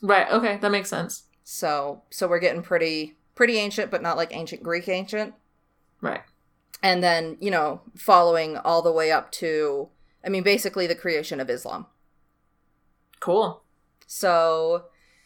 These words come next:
Speaker 2: in these original texts, in the, in the texts that were collected by the Arabic scholars,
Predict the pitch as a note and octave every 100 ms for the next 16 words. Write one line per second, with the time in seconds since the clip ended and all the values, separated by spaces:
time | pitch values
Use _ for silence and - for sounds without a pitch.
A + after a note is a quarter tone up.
0 | _ _ _ _ _ A3 G#3 G3+ G3 G3
1 | - G#3 F#3+ F3+ F#3 D4 F4+ F#4+ A#3+ F3+
2 | F#3+ B2 C#3 - - F#3 F#3 F3 E3+ E3
3 | C#3+ - F#3 F#3 F3 G#3 F#3+ - F#3 F3
4 | E3+ - F#3+ F3 F3 E3 E3 D#3+ D#3+ D#3+
5 | D3 - B3 A#3+ A3+ F3 D#3+ D#3 D#3